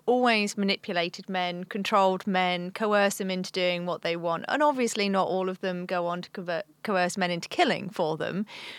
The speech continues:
But these type of women, you know, have got a long history of using sexuality in this way, and they're never gonna stop. As long as they can get men to react to them,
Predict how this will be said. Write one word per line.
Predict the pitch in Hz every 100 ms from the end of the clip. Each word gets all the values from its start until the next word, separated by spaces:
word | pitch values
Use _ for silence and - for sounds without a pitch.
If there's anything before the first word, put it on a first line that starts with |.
| - -
But | 233
these | 240 277
type | - 254 247 294
of | 269
women, | 208 185 165 156 170 -
you | 220
know, | 190 180
have | 185 190
got | 208 175
a | -
long | 202 214 233 247 247
history | 208 202 196 190 180
of | 175
using | 196 202 190
sexuality | - 175 - 180 170 175 175
in | 165
this | 170 -
way, | 160
and | 208 233
they're |
never | 254 302 311
gonna | 269
stop. | 254 - - _ _ - - -
As | 208 220
long | 240 277
as |
they | 254 240
can | 240 214
get | 202 -
men | 202 190 185
to | 190 208
react | 185 170 -
to | - 202
them, | 180 160 160